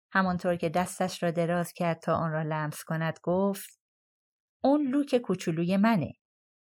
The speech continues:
پرسیدم، اونم توی عروسیتون میاد؟ ولی او پاسخی نداد. فقط صدای ضبط را کم کرد و متوجه شدم که پرسش اشتباهی کردم. دقایقی بعد لو گفت،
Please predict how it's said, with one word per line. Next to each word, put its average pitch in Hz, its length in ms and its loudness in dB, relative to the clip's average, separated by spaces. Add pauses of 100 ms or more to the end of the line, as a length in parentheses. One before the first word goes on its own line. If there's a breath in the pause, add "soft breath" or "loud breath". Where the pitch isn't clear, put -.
(360)
پرسیدم، 196 800 2 (280)
اونم 233 240 6
توی 220 220 2
عروسیتون 190 600 2
میاد؟ 175 440 4 (640)
ولی 165 260 2
او 160 120 -2
پاسخی 156 540 -2
نداد. 180 460 -2 (320)
فقط 247 260 2
صدای 170 400 0
ضبط 180 360 2
را 175 120 2
کم 196 320 0
کرد 202 440 2 (360)
و 175 100 4
متوجه 151 600 -2
شدم 151 360 -4
که - 120 -8
پرسش 151 500 -4
اشتباهی 147 640 -2
کردم. 131 580 -4 (1200)
دقایقی 262 520 2
بعد 214 340 4
لو 190 240 2
گفت، 202 480 2